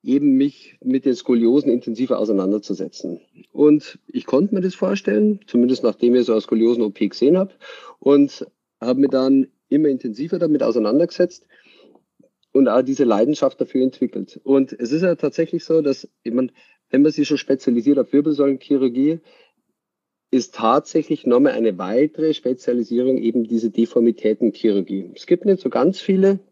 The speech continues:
Skoliose-Chirurgen, weil es immer sehr aufwendig ist und weil diese O Ps sehr, ja, sehr komplikationsbehaftet sein können, ja.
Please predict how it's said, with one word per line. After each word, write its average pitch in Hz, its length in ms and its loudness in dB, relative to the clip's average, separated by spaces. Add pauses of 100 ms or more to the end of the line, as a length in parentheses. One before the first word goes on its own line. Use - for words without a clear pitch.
(100)
Skoliose-Chirurgen, 175 1120 0
weil 123 100 -4
es - 80 -6
immer 127 180 0
sehr 104 240 -4
aufwendig 151 500 0
ist 139 140 -4
und 120 100 -4
weil 110 120 0
diese 110 300 0
O 101 80 0
Ps 175 380 0 (560)
sehr, 151 760 2 (400)
ja, 143 380 -2 (300)
sehr 123 340 0
komplikationsbehaftet - 2250 -2
sein 123 360 0
können, 220 580 2 (280)
ja. 214 220 -4